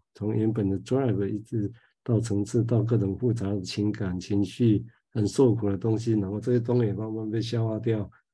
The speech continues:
哦，然后再呈现一个可以被思考的情绪经验。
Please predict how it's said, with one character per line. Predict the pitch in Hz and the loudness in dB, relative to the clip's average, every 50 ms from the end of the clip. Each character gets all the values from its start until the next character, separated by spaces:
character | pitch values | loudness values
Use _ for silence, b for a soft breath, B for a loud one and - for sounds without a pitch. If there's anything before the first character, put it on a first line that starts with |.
| _ _ _ | _ _ _
哦， | 110 101 95 92 | -8 -8 -6 -6
然 | 95 101 | -4 -2
后 | 110 113 | 0 2
再 | 117 113 | 4 2
呈 | 117 110 101 101 98 | 4 2 2 2 2
现 | 120 117 107 104 | 2 2 2 2
一 | 104 | 2
个 | 101 107 101 - - _ _ _ _ _ _ | 2 0 -2 -4 -6 _ _ _ _ _ _
可 | - - - 104 107 131 | -16 -10 -4 2 4 6
以 | 120 110 101 | 6 6 4
被 | - - 135 113 101 | 4 2 2 2 2
思 | - - - - 113 113 | 0 -4 -4 -2 -2 -2
考 | - - - 90 87 85 | -2 -4 -8 -10 -12 -12
的 | - 90 90 90 - - | -12 -12 -12 -14 -16 -12
情 | - - 98 92 | -8 -6 -6 -4
绪 | 90 107 98 | -4 -4 -4
经 | 90 - 110 98 95 | -4 -4 -6 -6 -6
验。 | 95 95 87 85 | -6 -8 -10 -12